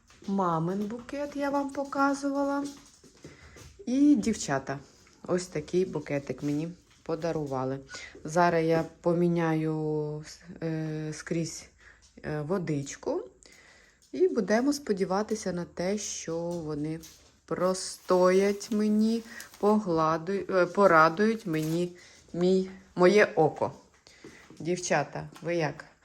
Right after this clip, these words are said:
А, це мені свекров подарувала зі свекром. Потім можна буде пересадити на дачі таку трояндочку. Так,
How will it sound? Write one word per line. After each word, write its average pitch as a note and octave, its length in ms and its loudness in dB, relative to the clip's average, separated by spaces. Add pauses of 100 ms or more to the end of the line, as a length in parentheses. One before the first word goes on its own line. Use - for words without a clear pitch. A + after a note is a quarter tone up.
(140)
А, D3+ 180 2
це F3+ 200 0
мені F#3+ 1800 0
свекров F3+ 760 -4
подарувала A#3+ 960 0
зі F#3 260 -4
свекром. D#3+ 600 -2 (460)
Потім G#3+ 360 2
можна F#3+ 380 2
буде F3 460 2 (440)
пересадити F3 960 0 (180)
на E3+ 160 -4
дачі C#3 560 -8 (380)
таку E3 440 -10 (1040)
трояндочку. C#3+ 880 -6 (3750)
Так, G3 260 -10